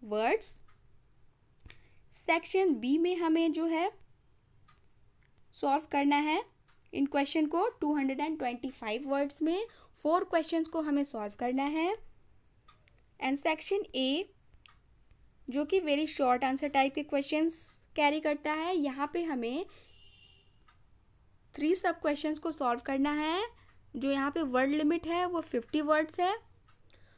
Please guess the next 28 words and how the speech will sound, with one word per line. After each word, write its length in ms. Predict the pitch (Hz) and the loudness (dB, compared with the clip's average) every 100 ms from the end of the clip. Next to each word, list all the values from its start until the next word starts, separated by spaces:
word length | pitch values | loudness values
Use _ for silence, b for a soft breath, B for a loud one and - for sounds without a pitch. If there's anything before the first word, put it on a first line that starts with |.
| b | b
तो 60 | - - | -10 -6
इस 140 | 285 | -2
तरह 220 | 339 339 | 2 2
से 220 | 359 403 427 | 2 0 -2
हमें 460 | 320 254 254 285 359 - - - - - - - - - _ _ - | 0 0 2 0 -4 -16 -20 -16 -16 -18 -20 -20 -20 -20 _ _ -4
क्वेश्चन 360 | 330 311 320 403 | 2 2 2 2
पेपर 360 | - 294 247 247 | 2 2 2 0
को 360 | - 269 302 370 _ _ - - - - _ - | 0 0 0 -4 _ _ -20 -20 -20 -20 _ -14
दिए 280 | 220 262 359 | -2 0 2
गए 240 | 381 320 | 2 2
इंस्ट्रक्शन 600 | 320 311 - 294 294 370 392 | 2 0 0 0 0 0 2
के 100 | 403 | 2
साथ 320 | 370 262 233 | 0 0 0
बहुत 340 | 240 269 269 277 | 0 -2 -2 0
ही 80 | 330 | 0
ध्यानपूर्वक 720 | 269 240 269 277 277 285 302 | 0 0 0 0 0 0 -2
पढ़ना 300 | 240 214 233 | -6 -6 -6
चाहिए 360 | 233 269 269 330 | -4 -2 -2 -4
और 260 | 381 240 240 | -4 -4 -4
सॉल्व 340 | - 233 220 - | -4 -4 -4 -6
करना 260 | 220 226 247 | -6 -4 -4
चाहिए। 360 | 277 277 339 440 B B B - | -2 -2 -2 -4 B B B -10
तो 60 | |
इस 200 | 277 285 | -6 -2
तरह 200 | - 320 | 2 2
से 180 | 359 403 | 2 2
ये 360 | 403 359 320 453 b b - | 2 2 0 -4 b b -12
दो 180 | 240 269 | -2 0